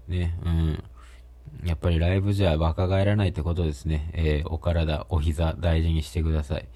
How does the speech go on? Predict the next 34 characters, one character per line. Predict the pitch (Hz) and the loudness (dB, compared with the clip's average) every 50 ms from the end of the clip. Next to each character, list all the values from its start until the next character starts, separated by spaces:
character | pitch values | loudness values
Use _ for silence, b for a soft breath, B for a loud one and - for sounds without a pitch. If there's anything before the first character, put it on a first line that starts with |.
| B B B B - | B B B B -6
ま | - 90 | -2 0
あ | 87 | 2
で | 85 | 2
も | 80 78 | 2 2
中 | 78 80 80 - 85 | 0 0 0 2 2
野 | 90 82 | 2 2
も | 78 76 | 0 0
き-、 | 71 - - - - - | -4 -6 -12 -18 -12 -6
ね、 | - 78 - - - | -6 -6 -6 -8 -16
来 | - - | -12 -10
て | 73 69 | -8 -8
く | - - | -6 -6
れ | 78 | -6
る | 82 - | -6 -8
と | - - 73 | -8 -8 -8
い | 69 | -8
う | |
こ | - 73 | -8 -8
と | - - - | -10 -10 -10
で、 | - - - - B B B B B B B - | -10 -10 -14 -14 B B B B B B B -10
楽 | - 80 73 - | -8 -6 -6 -6
し | 85 - - | -8 -10 -10
み | - | -8
に | - | -6
し | - - | -6 -6
と | - - | -6 -8
っ | |
て | - - - - | -10 -10 -14 -12
く | - - | -10 -10
だ | - - | -12 -12
さ | - - | -14 -14
い。 | - - - - - - - - | -16 -18 -20 -20 -20 -20 -20 -18
え | - - 67 - - - | -16 -12 -12 -12 -12 -12
ー、 | - | -16